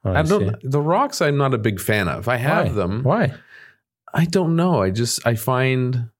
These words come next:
Speaker 2: I don't know.
Speaker 1: Hmm.
Speaker 2: I don't know. A little bit of,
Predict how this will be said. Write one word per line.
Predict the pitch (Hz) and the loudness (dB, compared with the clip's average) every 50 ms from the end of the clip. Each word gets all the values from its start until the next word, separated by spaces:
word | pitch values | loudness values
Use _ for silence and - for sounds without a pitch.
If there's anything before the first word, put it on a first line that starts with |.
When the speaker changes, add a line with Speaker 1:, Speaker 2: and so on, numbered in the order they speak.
| _ _ _ _ _ _ _ _ _ _ _ _ _ _ _ _ _ _ _ _ _ _ _ _ _ _ - - _ _ _ _ _ _ _ _ _ _ - | _ _ _ _ _ _ _ _ _ _ _ _ _ _ _ _ _ _ _ _ _ _ _ _ _ _ -20 -20 _ _ _ _ _ _ _ _ _ _ -4
Speaker 2:
I | 117 120 | -2 0
don't | 127 131 135 | 2 2 2
know. | 151 151 113 101 107 113 131 - _ _ _ _ _ _ _ - | 2 2 2 0 -2 -6 -10 -16 _ _ _ _ _ _ _ 0
Speaker 1:
Hmm. | 123 107 98 - - - _ _ _ _ _ _ _ _ _ _ - | 2 2 2 0 -4 -12 _ _ _ _ _ _ _ _ _ _ -2
Speaker 2:
I | 90 | 0
don't | 95 95 85 | 0 2 2
know. | 69 71 92 104 - _ _ _ _ _ _ _ _ _ _ _ - - - - _ | 0 -2 -2 -6 -8 _ _ _ _ _ _ _ _ _ _ _ -20 -20 -20 -10 _
A | - | -4
little | 127 131 147 180 196 190 | -2 0 0 0 0 0
bit | 175 170 | 0 0
of, | 147 123 107 110 - - | 0 0 0 -2 -6 -10